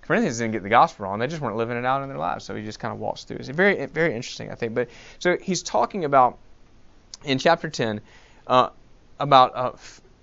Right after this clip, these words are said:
they, they apparently have written him some letters asking him what's, uh, about some topics, and he's wri-, writing them back. And,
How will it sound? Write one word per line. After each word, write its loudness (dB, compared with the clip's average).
they, 6
they 6
apparently 0
have -4
written 2
him -2
some -10
letters -4
asking -4
him -6
what's, -6
uh, -6
about 0
some -10
topics, -2
and -10
he's -6
wri-, -6
writing 4
them -6
back. -4
And, 2